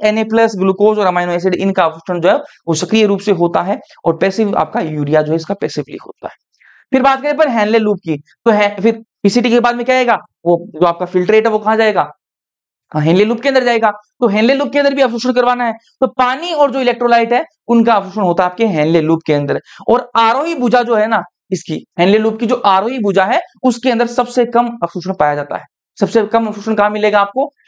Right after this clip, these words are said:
हेनले लूप की आरोही भुजा के अंदर, और सबसे अधिक अवशोषण पीसीटी के अंदर। फिर डीसीटी के अंदर वही एनए प्लस जल और आपके एससीओ थ्री नेगेटिव, इनका अवशोषण वहां हो जाएगा डीसीटी के अंदर। संग्रह नलिका के अंदर पानी और कुछ सॉल्ट्स का क्या है, अवशोषण होता है। ठीक, अब अपन ने कुछ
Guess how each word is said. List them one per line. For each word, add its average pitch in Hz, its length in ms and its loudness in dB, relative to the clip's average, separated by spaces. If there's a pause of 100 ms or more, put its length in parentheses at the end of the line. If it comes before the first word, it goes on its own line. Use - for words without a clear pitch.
(160)
हेनले 190 260 4
लूप 196 160 0
की 208 140 -2 (100)
आरोही 185 340 0
भुजा 220 260 2
के 220 140 -2
अंदर, 220 200 0
और 180 340 -6
सबसे 185 180 2 (120)
अधिक 208 220 2
अवशोषण 220 320 -2
पीसीटी 156 400 -4
के - 120 -8
अंदर। - 240 -4 (280)
फिर 233 140 4
डीसीटी 262 340 0
के 269 80 0
अंदर 262 140 2
वही 226 180 4
एनए 202 220 2
प्लस 208 280 0
जल 185 340 0 (260)
और 180 120 2
आपके 175 220 -2
एससीओ 175 240 -2
थ्री 160 100 -4
नेगेटिव, 156 340 0
इनका 156 240 0
अवशोषण 147 280 -6
वहां 147 220 -2
हो 151 120 2
जाएगा 156 240 2
डीसीटी 156 320 -4
के 180 100 2
अंदर। 220 240 2 (220)
संग्रह 240 300 2
नलिका 277 280 0
के 247 100 -2
अंदर 254 240 -2
पानी 233 360 0
और 214 200 0
कुछ 208 200 -8
सॉल्ट्स 202 340 0
का 190 100 2
क्या 175 120 2
है, 196 80 2
अवशोषण - 320 -8
होता 147 260 -8
है। - 100 -12 (420)
ठीक, 160 300 -2 (520)
अब 277 140 0
अपन 302 220 -2
ने 330 80 -6
कुछ 330 240 -8